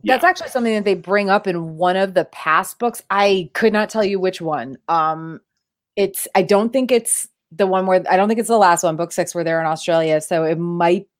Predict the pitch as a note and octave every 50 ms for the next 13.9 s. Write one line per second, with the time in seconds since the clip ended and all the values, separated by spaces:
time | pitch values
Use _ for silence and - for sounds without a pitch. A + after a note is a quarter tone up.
0 | _ _ - G#3+ G#3 G3 E3 F#3 F3+ F3+ - - F#3 F#3+ G3 G3 F#3 - F#3 F3
1 | F3+ F#3+ G#3 G#3+ G#3+ G#3+ G3 F#3 D#3+ E3 F3+ G#3+ B3 A3+ F3+ F3 D#3+ D#3 - -
2 | F3 - - F#3+ F3+ F#3 F3+ E3+ F3 D3+ - - F#3 F#3 F#3 G3 G3 G3+ - -
3 | - - - - - - - G3+ G3+ A3+ A3 A3 G3 F#3+ F#3+ G#3+ A#3 A#3+ G#3 F3+
4 | - G3 F3+ F3+ - - - A3+ G#3 G#3 G#3 - - G3+ F3+ C3+ D#3+ F3+ E3+ E3+
5 | E3+ D#3+ - - - D#3+ E3 G3+ A3+ A3 G#3 F3+ - F#3 D#3+ F3+ F3 F3+ F3+ E3+
6 | E3+ F#3 F#3+ G3 G3 G3 F3+ F3 E3 D#3 D3 - D#3 E3+ F#3+ A3 A#3 G#3 F3 E3
7 | E3 D#3 D#3+ E3+ F3 F#3+ G3 G3 F#3+ F3+ E3 D#3+ E3 D3+ E3+ D#3+ E3 D#3 E3+ F3+
8 | F3 F#3 F3+ G3 F#3+ E3+ F#3 F3 D#3+ D#3 D3+ - C#3 - - - - G3+ G3 F#3+
9 | F3+ E3 D3+ C3+ D3+ - D3+ C#3 C#3+ C3+ - - - - - - - F3 E3 D#3+
10 | - F#3+ F#3 F3+ F3+ D#3 F#3 F3+ E3+ E3 E3+ E3 - _ _ - F3 G3 F3+ F#3
11 | F3 F3 F#3+ G3+ G#3 G#3 - - - - G3+ G3 G#3+ G3+ G3+ - - - G3+ F#3
12 | F3+ F3+ F3 E3+ E3 - - - - - - - - F3+ F3 - - F#3+ F3 E3
13 | E3 F3+ G#3 A3 A3 G#3 F#3 D#3 E3+ F3+ E3+ D#3+ D#3 D3+ D3+ D3+ D#3